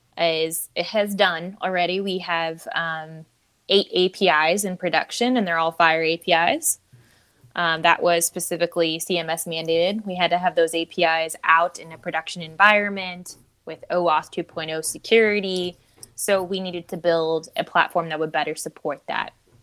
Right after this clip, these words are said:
So Humana Data Exchange is really what we're hoping to accomplish, to be the single place for A P I consumers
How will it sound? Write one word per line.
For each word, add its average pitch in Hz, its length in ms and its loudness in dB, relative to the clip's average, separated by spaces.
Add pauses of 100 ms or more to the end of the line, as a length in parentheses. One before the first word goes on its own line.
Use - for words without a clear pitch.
(400)
So 202 180 2
Humana 233 360 4
Data 196 260 4
Exchange 180 480 -4
is 175 180 -8
really 196 260 -2
what 180 140 -2
we're 175 160 0
hoping 180 420 -6
to - 160 -8
accomplish, 180 520 -2
to - 140 -8
be 165 480 -6 (840)
the 214 220 0
single 214 380 2
place 185 420 0
for 170 420 2
A 190 140 -2
P 196 160 0
I 180 120 4
consumers 170 800 -6